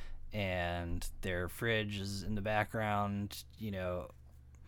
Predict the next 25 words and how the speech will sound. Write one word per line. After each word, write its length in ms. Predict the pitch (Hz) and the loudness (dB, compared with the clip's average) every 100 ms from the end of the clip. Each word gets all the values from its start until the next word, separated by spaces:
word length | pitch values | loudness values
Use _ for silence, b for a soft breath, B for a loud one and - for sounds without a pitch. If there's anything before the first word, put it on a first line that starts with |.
| b b - | b b -2
overpowering 840 | 113 113 120 - 117 117 113 113 | 0 2 0 4 8 8 8 6
stuff, 420 | - - 113 113 - b b b b - | 4 4 4 4 0 b b b b 0
uh, 240 | 95 87 - | 2 2 2
I'm 120 | 117 | 2
gonna 140 | 131 | 2
click 260 | - 113 - | 2 0 0
away, 340 | 92 95 80 - b b b - | 0 0 0 -6 b b b -4
you 140 | 101 | 0
know, 340 | 92 90 95 104 - | 2 2 0 -2 -2
and 320 | 95 92 90 | 0 2 0
I 160 | - 98 | 0 -2
think 520 | - 110 104 - - b b - | 0 0 0 -4 -8 b b 2
a 60 | 113 | 6
lot 260 | 101 98 | 8 8
of 60 | 101 | 6
people 300 | 104 90 85 | 0 0 -2
do 200 | 87 87 | -2 -2
that. 300 | 69 - - - 123 B B - | -4 -10 -10 -10 -8 B B 4
Um, 600 | 95 90 82 80 80 85 | 6 6 2 -2 -2 -4
I, 160 | - 90 - | -4 -4 -2
I 140 | 92 | -4
think 300 | - 90 - | -4 -6 -4
it, 120 | 87 - | -8 -4
it's 260 | 196 - | -6 -4
a 140 | 98 | -4